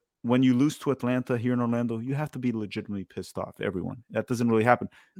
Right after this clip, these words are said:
Do local tournaments and partner with U S L. Do a tournament with Atlanta United, Inter Miami, Tampa Bay Rowdies, Orlando City. Put Miami F C, or I think the Fort Lauderdale Strikers are done,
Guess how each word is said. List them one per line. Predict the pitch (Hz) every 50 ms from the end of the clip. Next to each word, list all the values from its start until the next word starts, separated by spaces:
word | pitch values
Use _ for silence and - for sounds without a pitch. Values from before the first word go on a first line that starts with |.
| -
Do | 104 104 151 180 185 - - -
local | 139 147 143 - 156
tournaments | 139 - 190 165 131 104 - - _ _ _ - -
and | 113 110 101 -
partner | - 101 95 95 95 101 120 127 147 -
with | - 151 143 -
U | 120 113 117
S | 127 127 - -
L. | 202 208 123 - _ _ _ _ _ _ _ _ -
Do | 104 113 113 156
a | 165
tournament | - - 220 202 143 110 92
with | 107 104 -
Atlanta | 107 - - 113 113 117 113 131 131
United, | 143 160 180 185 165 120 104 95 - _ _ _ _ _ _ _ -
Inter | 123 117 113 - 131
Miami, | 135 139 143 147 147 131 113 98 87 - _ _
Tampa | - - 120 120 123 123
Bay | 123 131 131
Rowdies, | 127 139 147 147 131 107 101 95 - - - _ _ -
Orlando | 107 107 107 110 120 131 135 127 127
City. | - - - 160 139 113 95 - _ _ _ _ _ _ _ _ _ _ -
Put | - 151 147 -
Miami | 139 131 131 127 135 131 135 127 127
F | 117 110 -
C, | - - - 143 143 135 117 104
or | 104 101 101 98 98 -
I | 104 107
think | - - 139 127 -
the | 120
Fort | - - - 127 123
Lauderdale | 120 117 113 98 107 117 117 110
Strikers | - - - - 113 117 117 - - 113 98
are | 104 90
done, | 85 104 110 104 98 92 87 90 98